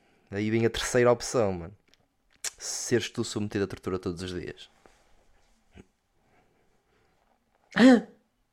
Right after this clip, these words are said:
Speaker 1: Foda-se.
Speaker 2: deste três opções?
Speaker 1: Sim, dei três opções.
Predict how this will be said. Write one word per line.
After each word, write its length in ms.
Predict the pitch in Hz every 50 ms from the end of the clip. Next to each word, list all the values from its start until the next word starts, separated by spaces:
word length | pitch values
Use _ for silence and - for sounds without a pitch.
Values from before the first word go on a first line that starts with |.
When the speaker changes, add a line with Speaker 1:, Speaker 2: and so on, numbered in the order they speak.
| _ _ _ _ _ _ _ _ _ _ _ _ _ _ _ _ _ _ _ _ _ _ _ _ _ _
Speaker 1:
Foda-se. 320 | _ - - - - - 175
Speaker 2:
deste 240 | 233 240 - -
três 220 | - 160 151 156 151
opções? 600 | 147 - - - - 120 120 117 117 107 101 120
Speaker 1:
Sim, 320 | - - - 147 123 95
dei 140 | 87 87 87
três 380 | - _ - - - 98 90 92
opções. 460 | 92 - - - - 80 78 78